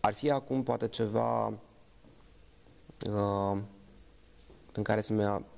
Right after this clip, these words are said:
abrog anumite calități, să spun că va fi cu siguranță sau cu certitudine cutremur în acest an. Doamne ferește, nici măcar n-aș dori lucrul acesta. Dar începând din septembrie, influențele acestui an s-au manifestat tot mai pregnant până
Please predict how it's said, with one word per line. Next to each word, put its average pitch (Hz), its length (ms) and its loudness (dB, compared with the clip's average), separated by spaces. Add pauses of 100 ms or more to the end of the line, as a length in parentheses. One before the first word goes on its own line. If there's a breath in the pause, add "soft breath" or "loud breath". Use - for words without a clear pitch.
(200)
abrog 101 260 0
anumite 113 540 2 (500)
calități, 101 440 0
să - 60 -6
spun 110 220 -4
că 107 100 -2
va 104 100 2
fi 107 180 -6
cu 101 100 -6
siguranță 98 560 -2 (360 loud breath)
sau - 160 -16
cu - 60 -8
certitudine 107 360 0
cutremur 104 340 -2
în 98 60 -2
acest 90 280 -2
an. 85 140 0 (500 loud breath)
Doamne 113 280 2
ferește, 107 240 0
nici 110 80 0
măcar 110 220 0
n-aș 98 140 -2
dori 95 160 2
lucrul 87 220 0
acesta. - 300 -4 (420 loud breath)
Dar 101 400 0
începând 101 380 0
din 139 140 2
septembrie, 95 540 0
influențele 117 360 2
acestui 104 400 -2
an 98 280 -2 (1700)
s-au - 220 0
manifestat 110 400 2 (360)
tot 110 160 0
mai 104 180 0
pregnant 110 540 0 (760 loud breath)
până 104 480 2